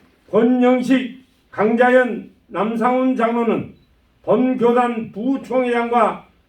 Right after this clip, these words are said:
본회 대표회장을 지냈고 이문아, 권정식 장로는 본회 대표회장을 지내는 등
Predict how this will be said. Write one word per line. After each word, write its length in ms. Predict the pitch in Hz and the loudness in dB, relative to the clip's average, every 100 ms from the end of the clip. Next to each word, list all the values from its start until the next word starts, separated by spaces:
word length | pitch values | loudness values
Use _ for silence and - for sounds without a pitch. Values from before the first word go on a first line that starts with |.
| _ | _
본회 460 | 175 226 247 226 - | 0 4 4 2 0
대표회장을 920 | 196 254 - 247 247 220 233 247 262 | 2 0 0 -2 0 0 0 0 -2
지냈고 520 | 233 233 226 196 139 - _ _ _ _ _ _ - | -2 -4 -2 -4 -6 -8 _ _ _ _ _ _ -2
이문아, 720 | 233 269 277 254 220 - - | 4 4 6 4 0 -6 -8
권정식 580 | 196 226 247 254 277 - | -2 2 4 2 0 -2
장로는 540 | 240 240 226 196 127 - _ _ _ _ - | -2 -2 -2 -2 -4 -12 _ _ _ _ -2
본회 480 | 208 247 254 233 - | 2 4 4 2 2
대표회장을 960 | 233 247 247 247 226 247 247 247 233 - | 0 0 0 0 0 0 0 -2 -2 -4
지내는 440 | 240 240 240 233 | -4 -2 -2 0
등 380 | 220 - - | 0 -2 -6